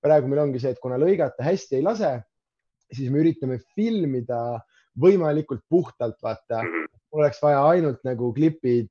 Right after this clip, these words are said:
Speaker 1: äh, järjestusse panna. Aga, aga samas see on seda pusimist väärt, sest see on asi, mida ma olen nagu terve elu õppida tahtnud ja,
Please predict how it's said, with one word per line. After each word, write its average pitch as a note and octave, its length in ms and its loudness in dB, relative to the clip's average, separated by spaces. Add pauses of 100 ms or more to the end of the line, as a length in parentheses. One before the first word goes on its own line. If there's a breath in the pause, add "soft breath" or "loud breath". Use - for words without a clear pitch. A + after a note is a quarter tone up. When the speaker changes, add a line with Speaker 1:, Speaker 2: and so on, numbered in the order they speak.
Speaker 1:
äh, A2+ 1120 0
järjestusse B2+ 580 0
panna. A2 420 -6 (460)
Aga, A#2+ 400 -2 (260)
aga B2+ 200 0
samas F3 400 0
see B2 80 -8
on A#2 60 -6
seda A2+ 100 -4
pusimist D3+ 460 -4
väärt, D3 240 0
sest - 140 -20
see C3 80 -8
on C#3+ 40 -2
asi, D3 140 -4
mida B2 180 -6
ma A#2+ 60 -6
olen A#2+ 160 -6
nagu A#2+ 160 -6
terve D3+ 220 0
elu D#3+ 100 0
õppida C3 320 -6
tahtnud A#2 540 -4
ja, A2+ 220 0